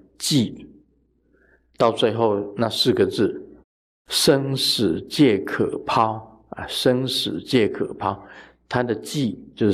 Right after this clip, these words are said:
“生死皆可抛”。最后那一句，我就讲那一句，表示他还有生死可以拿出来抛掉，这不对了。你懂得《金刚经》的人就知道，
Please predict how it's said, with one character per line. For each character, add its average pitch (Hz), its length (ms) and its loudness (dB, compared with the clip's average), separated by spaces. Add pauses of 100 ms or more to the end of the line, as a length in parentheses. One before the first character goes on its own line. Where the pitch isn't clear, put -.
“生 120 320 0
死 76 320 -4
皆 107 320 2
可 - 240 -8 (100)
抛”。 - 460 -6 (480)
最 120 220 2
后 110 260 2
那 104 180 0
一 101 120 -2
句， - 360 -10 (520)
我 95 160 2
就 120 280 4 (480)
讲 90 400 -2
那 101 200 0
一 101 40 0
句， 101 320 -6 (1160)
表 98 260 2
示 113 300 2
他 - 240 -2
还 120 220 0
有 117 140 4
生 147 400 2
死 95 380 0
可 117 260 2
以 127 60 6
拿 110 300 0
出 117 240 0
来 101 180 0
抛 135 340 -2
掉， 156 280 -2 (600)
这 123 140 4
不 120 160 0
对 156 320 2
了。 135 100 -8 (1300)
你 170 140 6
懂 135 240 6
得 123 120 8
《金 156 200 4
刚 156 200 2
经》 151 240 4
的 139 140 4
人 101 160 0
就 113 140 4
知 123 180 2
道， 123 420 -4